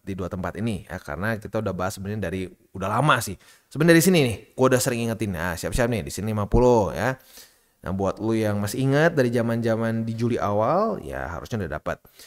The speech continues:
Jadi secara posisi spotnya ada di lima puluh dua ribu dua ratus sembilan puluh tiga dan di lima puluh ribu tujuh ratus lima puluh. Ini lima puluh persen, ya, sampai empat puluh tujuh ribu. Jadi tiga ini untuk posisi spot.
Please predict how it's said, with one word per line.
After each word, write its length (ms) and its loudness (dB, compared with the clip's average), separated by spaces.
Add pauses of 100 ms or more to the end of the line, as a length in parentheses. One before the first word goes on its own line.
(140)
Jadi 320 2
secara 240 2
posisi 400 -2
spotnya 480 -2
ada 80 -2
di 80 -2
lima 240 -2
puluh 240 -2
dua 80 0
ribu 240 -2
dua 160 -2
ratus 80 -10
sembilan 160 -4
puluh 160 -6
tiga 400 2 (320)
dan 160 -4
di 80 0
lima 240 -2
puluh 160 -2
ribu 160 -2
tujuh 240 -4
ratus 80 -6
lima 160 -4
puluh. 480 -4
Ini 240 4
lima 320 2
puluh 160 -2
persen, 480 0
ya, 160 -2
sampai 400 -2
empat 160 0
puluh 160 -4
tujuh 240 -6
ribu. 320 -4 (480)
Jadi 400 -2
tiga 320 2
ini 160 2
untuk 240 0
posisi 320 -2
spot. 480 -6